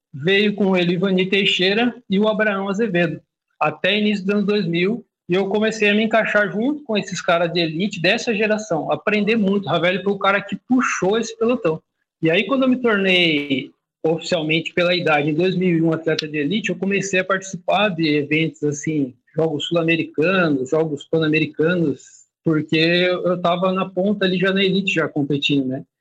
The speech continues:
Então eu fui vice-campeão pan-americano já no primeiro ano de elite,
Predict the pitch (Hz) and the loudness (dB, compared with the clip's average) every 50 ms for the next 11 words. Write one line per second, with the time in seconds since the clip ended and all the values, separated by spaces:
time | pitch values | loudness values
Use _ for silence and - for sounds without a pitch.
0 | _ _ _ _ - 139 143 160 185 180 180 - 202 202 202 202 185 165 147 127 | _ _ _ _ -2 0 0 2 0 0 -2 0 2 2 4 4 4 2 2 2
1 | 135 202 196 190 - 208 220 214 208 214 202 196 196 185 180 180 185 180 170 175 | 0 0 0 0 -2 0 0 0 0 0 0 0 2 2 0 0 0 0 0 2
2 | 175 165 151 139 143 156 156 147 147 139 131 131 131 139 143 - 151 160 180 196 | 2 0 0 0 0 2 4 4 4 2 2 0 -2 -4 -2 -2 0 0 2 2
3 | 185 175 180 190 185 175 180 175 156 156 175 208 - - - | 2 2 2 0 0 0 0 0 2 2 0 0 -2 -4 -8